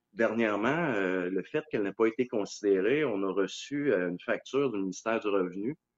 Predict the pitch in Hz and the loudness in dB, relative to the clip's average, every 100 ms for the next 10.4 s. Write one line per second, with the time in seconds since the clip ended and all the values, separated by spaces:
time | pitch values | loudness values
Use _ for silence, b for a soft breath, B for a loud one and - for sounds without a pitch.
0 | _ _ _ - 107 131 123 127 139 170 | _ _ _ -10 -2 2 4 4 4 4
1 | 139 131 110 135 139 110 113 117 98 107 | 4 2 2 2 2 2 2 0 0 0
2 | 117 127 98 104 98 95 92 107 110 - | 0 0 0 -2 -2 -2 -2 0 -2 0
3 | 101 110 113 - - 139 135 104 92 165 | -2 0 -4 -10 -2 -2 0 -2 -4 -2
4 | 185 _ b b b _ 104 113 120 120 | -4 _ b b b _ 0 2 2 2
5 | 117 120 131 139 160 180 131 - 127 123 | -2 4 8 8 6 2 -4 2 0 2
6 | 117 120 113 107 113 147 - 127 123 120 | 0 0 2 2 4 2 0 0 0 2
7 | 98 - 101 98 104 98 104 127 101 98 | 0 -2 -4 -2 -2 -2 0 0 -2 -6
8 | 98 92 110 123 113 104 98 - _ _ | -2 -4 -2 -4 -2 -2 -2 -6 _ _
9 | _ _ 127 120 107 107 110 107 107 113 | _ _ 4 6 8 8 8 6 4 -2
10 | 107 104 95 82 | 2 4 4 -2